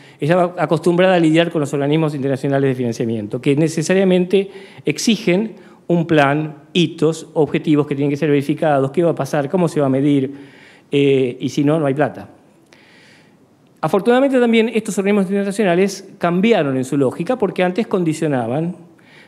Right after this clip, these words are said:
pero llegó un momento en que Argentina no necesitaba plata, entonces uno fijaba las condiciones, ¿no? Entonces eran ellos los que venían a decir, "Bueno, ¿en qué los podemos ayudar? Hagan lo que quieran". Eh, y así hemos logrado, por ejemplo, que el Banco Mundial, que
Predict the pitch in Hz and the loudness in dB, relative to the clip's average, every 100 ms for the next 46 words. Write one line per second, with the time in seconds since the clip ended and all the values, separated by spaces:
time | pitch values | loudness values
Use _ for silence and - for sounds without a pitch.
0 | - 175 180 196 208 208 208 202 - 170 | -2 0 2 4 4 4 2 0 0 -2
1 | 156 165 185 185 175 170 165 147 160 247 | 0 0 2 2 2 0 -2 -4 -2 0
2 | 208 151 143 135 175 185 160 151 156 156 | 0 2 2 2 -2 -4 -4 -2 0 0
3 | 196 190 - 170 165 160 135 147 135 139 | -2 -4 -4 -2 -2 -2 -2 -2 -2 -4
4 | 131 143 147 104 - - - _ - 185 | -4 -2 -2 -2 -10 -20 -20 _ -4 -4
5 | 311 - - - - - 160 139 139 175 | -4 -12 -20 -20 -20 -18 -10 -4 -4 -2
6 | 147 147 214 196 175 180 - 175 135 - | 2 4 4 4 2 0 -6 -6 -6 -4
7 | 131 135 151 151 147 139 131 135 139 214 | -2 0 0 0 0 -2 0 0 0 -2
8 | 185 151 151 156 127 131 165 170 170 147 | -2 0 0 0 -4 0 2 2 -2 -2
9 | 156 156 135 139 190 175 147 156 175 - | 0 2 2 0 2 2 2 -2 -6 -12
10 | - - - - - - _ _ _ - | -20 -20 -20 -20 -20 -20 _ _ _ -4
11 | 135 135 123 - - 151 233 240 185 185 | 0 2 0 -4 -2 0 4 4 6 6
12 | 208 196 185 190 196 254 147 139 156 185 | 4 2 0 0 0 0 2 2 2 0
13 | 233 202 165 226 - | 0 2 2 0 -2